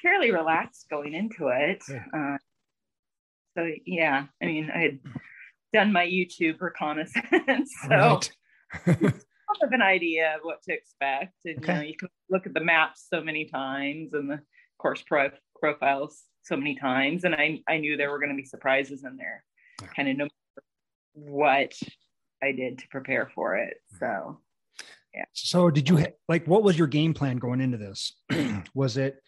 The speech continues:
Speaker 2: you know, some people run for twenty hours and then sleep for four hours, or, you know, everybody has a different plan. What, what did yours look like?
Speaker 1: Well, mine was, I just really wanted to average,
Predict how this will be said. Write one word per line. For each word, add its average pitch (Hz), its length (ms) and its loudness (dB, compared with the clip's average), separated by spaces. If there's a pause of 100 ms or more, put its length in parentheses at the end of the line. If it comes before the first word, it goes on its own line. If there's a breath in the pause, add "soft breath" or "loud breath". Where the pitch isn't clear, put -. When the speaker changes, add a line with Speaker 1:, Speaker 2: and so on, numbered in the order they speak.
(280 soft breath)
Speaker 2:
you 147 80 0
know, 131 100 2
some 151 200 4
people 143 340 4
run 165 340 4
for 151 240 -2 (240)
twenty 170 380 4
hours 151 460 4
and 139 120 2
then 135 380 0
sleep 147 400 -2
for 139 100 -2
four 131 300 -2
hours, 113 500 -6
or, 117 320 -6
you 135 80 -8
know, 120 180 -6
everybody 147 300 2
has 135 140 2
a 135 40 0
different 131 280 -4
plan. 127 340 0
What, 135 240 0
what 139 80 -2
did 127 120 -2
yours 131 200 -2
look 120 160 -10
like? 113 240 -6 (920)
Speaker 1:
Well, 208 100 4
mine 254 360 4
was, 208 360 2 (100)
I 175 220 0
just 185 220 -18
really 165 200 -2
wanted 165 280 -6
to - 100 -2
average, 147 440 0